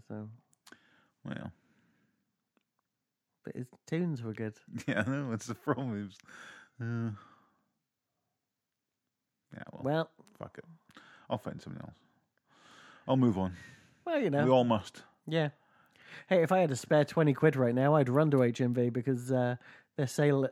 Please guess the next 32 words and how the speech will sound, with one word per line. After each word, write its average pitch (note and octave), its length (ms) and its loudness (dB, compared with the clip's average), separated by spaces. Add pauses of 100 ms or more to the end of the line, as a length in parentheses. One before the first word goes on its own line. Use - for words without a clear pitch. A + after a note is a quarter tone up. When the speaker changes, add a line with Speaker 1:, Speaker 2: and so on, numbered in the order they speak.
Speaker 1:
they're C3+ 180 -2
selling C3 520 0 (100)
Taylor C#3 260 -2
Swift's D#3 300 -4
nineteen B2+ 320 -2
eighty-nine B2 380 -4
on A#2+ 140 -4
vinyl B2+ 380 -4
for A2+ 60 -12
twenty C3+ 380 -6
pounds. A2+ 500 -8
Speaker 2:
Damn. G2+ 440 -16
Speaker 1:
And C3 140 -4
it's - 300 -12
usually C3+ 420 0
thirty. - 540 -4 (920)
Which, C#3 240 -2
let's D3+ 160 2
face C3+ 160 -2
facts, - 420 -6 (760)
it's - 120 -14
a - 20 -10
good D#3+ 140 0
album, A#2 340 2 (200)
but - 100 -12
thirty D#3+ 340 -2
pounds C3+ 320 0
for B2+ 80 -14
Taylor C3+ 300 -2
Swift C3+ 320 -4
is A#2+ 120 -4
insane. A2+ 680 -4